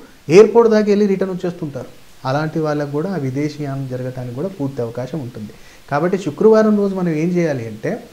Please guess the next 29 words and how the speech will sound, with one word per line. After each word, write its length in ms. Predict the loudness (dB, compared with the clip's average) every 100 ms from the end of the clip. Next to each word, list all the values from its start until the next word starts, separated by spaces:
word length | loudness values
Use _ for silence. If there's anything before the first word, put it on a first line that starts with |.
| -20 -20 -20 -4
మీకు 220 | -2 0 0 2 0 0
స్వీట్ 260 | -2 2 2
హౌస్‌లోకి 320 | 2 0 0
వెళ్ళారు 320 | 0 0 0 -2
అంటే 220 | -6 -4 -4 -4 -14 -20 -20 -20 -20 -20 -20 -20 -10 0
మోతీచూర్ 480 | 2 2 -2 0 0 0
లడ్డు 180 | 0 -2
అని 100 | -2
చెప్పి 160 | -4 -2
దొరుకుతాయి, 340 | -4 -4 -10 -8 -6
ఆరెంజ్ 240 | -4 -4 -4
కలర్లో 320 | -6 -4 -4 -4
మోతీచూర్ 420 | -4 -2 -4 -4 -4
లడ్డు 140 | -6 -6
దొరుకుతాయి. 340 | -8 -2 -4 -4 -16 -20 -20 -6 -2
దాంతోపాటు 580 | -2 0 -2 -2 -4 -2
కూడా 180 | -2 -2 -2 -8 -20 _ -4 0
ఈ 40 |
యొక్క 160 | 2 2 0
దూద్ 160 | 0 2 0
పేడ 140 | 0 0
దొరుకుతుంది. 440 | -2 -4 -12 -12 -14 -20 -18 -6
అయితే 160 | 0 2 2
మోతీచూర్ 440 | 2 0 2 2 2
లడ్డు 200 | 4 4 4
ఏం 60 | 2
చేయాలంటే, 420 | 0 -2 -2 -2 -2
మీ 60 | -2 -4
మనసులోని 360 | -6 -4 -4